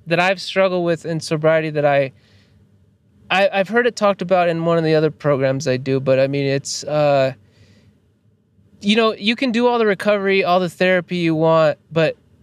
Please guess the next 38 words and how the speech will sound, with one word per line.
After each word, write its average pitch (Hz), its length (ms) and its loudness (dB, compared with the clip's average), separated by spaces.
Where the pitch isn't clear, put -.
if 165 200 -2
you 214 160 2
were 214 120 2
someone 196 340 0
who 175 60 -2
was 156 120 -2
deprived 151 640 -2
of 131 200 -14
touch - 580 -4
as 165 160 -4
a 170 80 -2
kid, 185 380 2
like, 143 160 2
if 143 100 -10
there 139 160 0
wasn't 151 360 0
a 139 40 0
lot 135 280 0
of 151 120 -2
that, 165 320 0
and 139 180 -4
that's 135 160 -4
a 135 60 -4
big 147 300 -2
one 160 220 0
to - 160 -8
you, 190 200 0
there's 165 260 -4
no, 185 580 2
there's 165 280 0
no 175 300 2
way 165 200 0
to 156 100 -2
deal 147 500 0
with 135 280 -10
that 127 240 -2
one. 123 280 -8
Like, 139 240 0